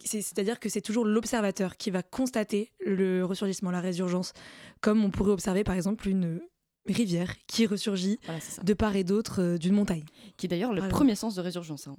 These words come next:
Speaker 2: Très
Speaker 1: Ouais.
Speaker 2: lié à l'eau, hein, le fait de jaillir,
Speaker 1: C'est l'idée de
Speaker 2: et cetera.
Speaker 1: jaillir, en fait. C'est l'idée, par exemple, euh, et, et c'est peut-être intéressant de souligner cette image.
Speaker 2: Oui.
Speaker 1: On peut imaginer, par exemple, un ruisseau qui, qui,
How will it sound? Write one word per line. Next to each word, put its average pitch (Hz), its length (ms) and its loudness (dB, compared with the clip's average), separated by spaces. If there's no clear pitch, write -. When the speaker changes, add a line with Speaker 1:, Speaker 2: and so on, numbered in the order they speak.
Speaker 2:
Très 196 100 2
Speaker 1:
Ouais. 190 80 4
Speaker 2:
lié 185 80 0
à 165 80 2
l'eau, 170 160 -2
hein, 151 240 -4
le 151 80 -10
fait 170 140 -10
de - 60 -8
jaillir, 165 400 0
Speaker 1:
C'est - 120 -2
l'idée 202 160 0
de 196 60 0
Speaker 2:
et - 20 -2
cetera. 185 160 2
Speaker 1:
jaillir, 180 220 0
en - 20 -6
fait. 190 140 -4
C'est 202 100 -2
l'idée, 190 220 2
par 196 140 0
exemple, 185 360 -2
euh, 175 300 0
et, - 160 -4
et 185 80 -4
c'est 185 140 -6
peut-être 208 200 -4
intéressant 202 440 0
de 190 200 2
souligner 190 320 0
cette 196 180 -2
image. 208 300 2
Speaker 2:
Oui. 180 120 -10
Speaker 1:
On 214 80 0
peut 208 120 2
imaginer, 196 320 4
par 202 100 0
exemple, 190 220 2
un 180 40 2
ruisseau 180 400 0
qui, 185 380 -6
qui, 180 420 -2